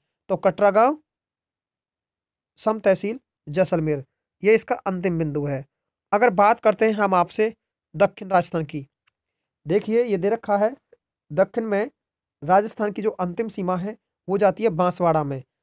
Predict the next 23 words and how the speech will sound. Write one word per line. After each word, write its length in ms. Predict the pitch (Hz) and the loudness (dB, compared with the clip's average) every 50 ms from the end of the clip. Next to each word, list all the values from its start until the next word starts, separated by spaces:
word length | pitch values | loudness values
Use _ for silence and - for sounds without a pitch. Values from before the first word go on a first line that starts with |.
| _ _ - | _ _ -6
तो 60 | - 170 | -6 -2
बांसवाड़ा 560 | 147 170 185 214 233 - 226 208 202 202 196 | 2 2 4 4 4 4 4 4 4 4 2
में 220 | 190 208 240 285 - _ _ _ _ _ | 0 -4 -6 -8 -10 _ _ _ _ _
एक 140 | 185 175 - 196 | -8 -4 -4 -4
स्थान 320 | - - - 220 220 185 | -4 -4 -4 -4 -2 -2
है 180 | 180 190 233 277 _ _ _ - | -2 -2 -4 -6 _ _ _ -16
बोरकुंड 640 | 143 127 - 180 208 220 196 - 220 214 202 - - - _ _ _ - | -12 -4 0 2 2 2 2 0 -2 -2 0 -2 -4 -6 _ _ _ -14
बांसवाड़ा। 560 | 139 127 165 180 175 - 180 175 170 156 143 139 - _ _ _ _ _ _ - | -6 -4 -4 -4 -2 0 0 2 2 2 0 -2 -8 _ _ _ _ _ _ -4
साथियों, 400 | - 190 190 208 208 233 233 226 | 2 2 2 2 2 2 2 2
हम 100 | 220 214 | 4 2
आपको 220 | 214 208 - - | 2 0 0 -2
जब 180 | 208 214 202 196 170 | -2 -2 -2 -2 -4
नदी, 420 | 160 165 165 165 208 214 214 214 | -4 -4 -4 -4 -4 -4 -4 -4
नलकूप 480 | 190 180 190 185 180 - 208 220 202 - _ _ - | -4 -4 -4 -4 -4 -4 -6 -6 -6 -8 _ _ -2
आदि 200 | 170 185 180 202 | -2 0 0 -2
बताएंगे 360 | 180 190 - 175 180 185 196 | -2 0 0 0 -2 -2 -6
सिंचाई 300 | - - 165 - 180 170 | -10 -12 -6 -4 -4 -4
के 100 | 156 180 | -4 -4
साधन, 380 | 160 - 180 185 190 214 160 131 - _ _ _ _ _ - | -4 -2 -2 -2 -2 -4 -6 -8 -12 _ _ _ _ _ -4
तो 80 | 190 180 | -2 0
ये 120 | 180 202 | 0 0
भी 100 | 208 226 | 0 0
बताएंगे 500 | 180 185 180 185 190 208 190 160 147 147 | -2 0 2 2 0 0 0 -2 -2 -4